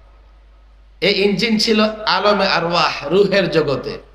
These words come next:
এরপরে আসছে আলমে দুনিয়া, এই দুনিয়ায়। তো দুনিয়ায় যখন আল্লাহ রূহ পাঠাবে, একটা খাঁচা বানাই দিছে,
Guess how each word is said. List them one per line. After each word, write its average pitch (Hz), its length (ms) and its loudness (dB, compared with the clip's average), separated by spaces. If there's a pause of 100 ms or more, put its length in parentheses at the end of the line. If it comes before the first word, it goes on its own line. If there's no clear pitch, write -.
(1800)
এরপরে 214 380 2
আসছে 208 300 2
আলমে 202 460 2
দুনিয়া, 180 360 2
এই 185 240 2
দুনিয়ায়। 156 640 0 (840)
তো 143 60 -10
দুনিয়ায় 196 500 2
যখন 185 240 0
আল্লাহ 190 260 2
রূহ 196 260 2
পাঠাবে, 170 340 0
একটা 165 160 -4
খাঁচা 170 340 -2
বানাই 165 280 2
দিছে, 127 360 -8